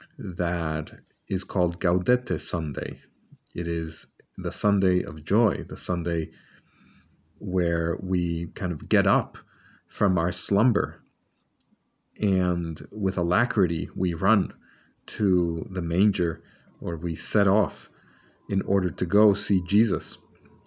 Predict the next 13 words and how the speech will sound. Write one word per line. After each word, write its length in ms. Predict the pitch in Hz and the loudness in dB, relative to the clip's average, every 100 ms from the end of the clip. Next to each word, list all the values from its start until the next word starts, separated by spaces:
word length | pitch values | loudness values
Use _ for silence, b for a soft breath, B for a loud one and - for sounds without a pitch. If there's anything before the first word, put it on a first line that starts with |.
| - | -12
with, 360 | 101 92 90 - - - - - | -2 0 0 -6 -16 -18 -14 -8
with 260 | 92 85 | -6 -4
great 360 | - 95 95 - - - b b b b b b _ b b b b b _ _ - | 2 4 4 2 -16 -20 b b b b b b _ b b b b b _ _ -8
stress 580 | - - 117 107 - | -6 2 4 4 2
on 480 | - - 98 95 90 | -2 0 2 4 2
the 400 | 90 92 87 85 85 _ b b _ _ _ _ _ _ _ _ _ - | 0 0 0 -4 -8 _ b b _ _ _ _ _ _ _ _ _ -8
goal 480 | 98 110 123 98 101 - _ - | 2 6 6 6 0 -16 _ -4
of 400 | 92 87 80 - - _ _ _ _ _ | 0 0 -4 -16 -20 _ _ _ _ _
kneeling 480 | 107 110 117 107 95 | 2 6 6 6 4
down 460 | 104 110 98 82 - _ b b b b b | 4 4 4 0 -8 _ b b b b b
before 320 | - 92 104 98 | -4 0 4 4
the 80 | |
Messiah 540 | 90 90 - 110 90 | 2 0 2 4 2